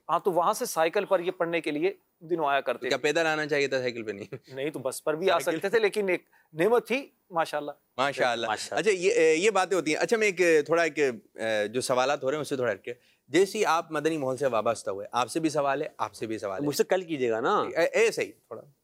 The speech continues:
Speaker 3: پہلے ٹھیک
Speaker 2: ماحول
Speaker 3: کر
Speaker 2: بنے گا۔
Speaker 3: لیں۔
Speaker 2: ٹھیک ہے، یہ بتائیں کہ جیسے آپ ماحول میں آئے تو ایک بہت، ایک نارمل سی چیز ہے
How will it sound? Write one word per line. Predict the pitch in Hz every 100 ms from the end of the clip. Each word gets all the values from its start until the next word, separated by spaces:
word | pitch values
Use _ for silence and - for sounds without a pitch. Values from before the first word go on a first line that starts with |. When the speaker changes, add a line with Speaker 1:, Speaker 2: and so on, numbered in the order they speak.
| -
Speaker 3:
پہلے | 139 175
ٹھیک | - 151
Speaker 2:
ماحول | 151
Speaker 3:
کر | 127
Speaker 2:
بنے | 107
گا۔ | 107
Speaker 3:
لیں۔ | 151 _ _ _ _
Speaker 2:
ٹھیک | 139 139
ہے، | 127 _ _ _ _
یہ | 131
بتائیں | 156 139 165 170
کہ |
جیسے | 147 147 170
آپ | 156 160
ماحول | 123 127 160
میں | 143
آئے | 139 170
تو | 165 156 139 -
ایک | 147 151
بہت، | 127 123 175 185
ایک | 165
نارمل | 143 131 147 180 185
سی | 185
چیز | 135 127
ہے | 110